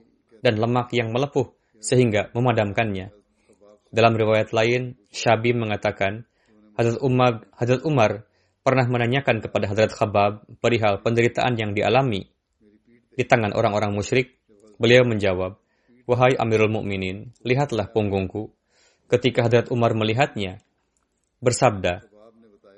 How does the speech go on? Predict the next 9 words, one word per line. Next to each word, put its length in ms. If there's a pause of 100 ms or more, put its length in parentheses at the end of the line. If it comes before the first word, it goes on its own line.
(440)
"Saya 320
tidak 240
pernah 320
melihat 320
punggung 400
seseorang 720
yang 240
seperti 480
ini." 240